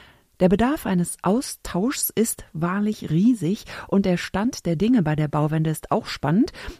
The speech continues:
Es gab ja eine Herstellerausstellung und man kann sagen, rund die Hälfte der Hersteller ist ernsthaft innovativ, was Lösungen im Klimaschutz angeht, und die andere macht noch so weiter wie bisher.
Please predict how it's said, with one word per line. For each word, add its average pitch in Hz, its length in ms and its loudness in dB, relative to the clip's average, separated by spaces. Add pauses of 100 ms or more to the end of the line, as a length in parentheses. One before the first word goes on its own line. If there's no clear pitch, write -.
Es - 140 -4
gab 202 200 0
ja 196 120 0
eine 165 280 2
Herstellerausstellung 208 1400 -2 (340)
und 208 400 2
man 185 160 2
kann 185 260 -2
sagen, 185 520 0 (280)
rund 208 340 2
die 190 140 4
Hälfte 208 480 2
der 180 80 2
Hersteller 170 560 0
ist - 220 -4 (320)
ernsthaft 240 540 2
innovativ, 185 680 -2
was 170 360 -2
Lösungen 190 560 4
im 165 160 0
Klimaschutz 170 580 -4
angeht, 226 400 0 (460)
und 196 140 2
die 196 200 -6
andere 196 580 4
macht 185 360 2
noch 196 120 0
so 175 220 -2
weiter 160 300 0
wie 160 80 0
bisher. 156 400 0